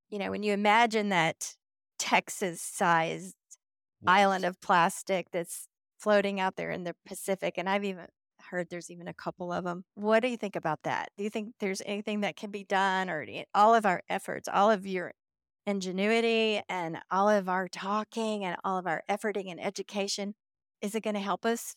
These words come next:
Speaker 1: where we are?
Speaker 2: We are optimistic. I, I mean, as a company, we are, that's how we look at things. We have an abundance mindset over a scarcity mindset. And, you know, we believe in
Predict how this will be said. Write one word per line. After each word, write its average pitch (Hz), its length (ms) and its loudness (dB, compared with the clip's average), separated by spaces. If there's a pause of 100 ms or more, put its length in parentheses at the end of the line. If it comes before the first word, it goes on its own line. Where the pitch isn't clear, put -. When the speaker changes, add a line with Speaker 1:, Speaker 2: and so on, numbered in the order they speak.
Speaker 1:
where 208 160 0
we 175 100 0
are? 170 420 4 (200)
Speaker 2:
We 127 160 4
are 110 120 8
optimistic. 104 640 0 (1400)
I, 127 300 4
I 131 40 8
mean, 131 200 8
as 117 160 2
a 110 60 2
company, 107 500 0
we 101 260 0
are, 107 600 0
that's 101 340 -2
how 104 140 4
we 98 140 0
look 95 240 -2
at 92 120 -4
things. 123 420 -2
We 107 100 -2
have 101 80 -4
an 98 80 -2
abundance 95 560 -2
mindset 101 440 -6
over 98 200 -2
a 101 60 -6
scarcity 107 480 0
mindset. 107 520 2
And, 107 320 4
you 113 80 -4
know, 101 120 0
we 101 100 -2
believe 98 380 -6
in 98 80 -12